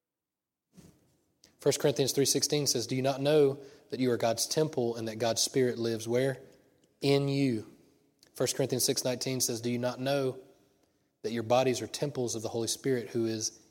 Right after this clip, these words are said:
in you, whom you have received from God?" Uh, Dawn brought this up one Wednesday, and I love this scripture. It's kinda stuck with me for the last few weeks. It's John five thirty-six. <clears throat> It says, "I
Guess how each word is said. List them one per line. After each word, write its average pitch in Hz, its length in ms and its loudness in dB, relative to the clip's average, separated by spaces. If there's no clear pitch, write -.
in 139 240 0
you, 104 340 -4
whom 120 160 -4
you 113 100 0
have 110 120 -2
received 117 480 0
from 110 320 -8
God?" 110 280 -6
Uh, 120 160 4
Dawn 139 300 6
brought 127 160 4
this - 160 0
up 123 100 -2
one 123 200 0
Wednesday, 117 380 0
and 107 100 -6
I 107 40 -4
love 117 200 0
this 120 120 0
scripture. 120 340 -6
It's 110 120 -4
kinda 120 180 -4
stuck - 300 -4
with 117 200 -8
me 110 60 -6
for - 80 -16
the 117 60 -6
last 117 240 -4
few 117 140 -4
weeks. 117 340 -4
It's - 120 -12
John 123 220 2
five 120 220 -4
thirty-six. 120 580 -4
<clears throat> - 100 -10
It 135 360 2
says, 127 200 2
"I 127 140 2